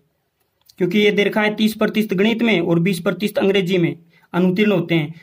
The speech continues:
तो न्यूनतम, तो यहाँ पे क्या है, एक जो छोटी value है ना, वो हम घटाएंगे,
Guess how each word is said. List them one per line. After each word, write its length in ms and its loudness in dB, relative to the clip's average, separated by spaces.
तो 100 2
न्यूनतम, 520 4
तो 60 2
यहाँ 200 2
पे 140 -2
क्या 180 0
है, 180 2
एक 200 -6
जो 220 -2
छोटी 280 -4
value 320 2
है 100 4
ना, 140 2
वो 120 4
हम 200 0
घटाएंगे, 500 2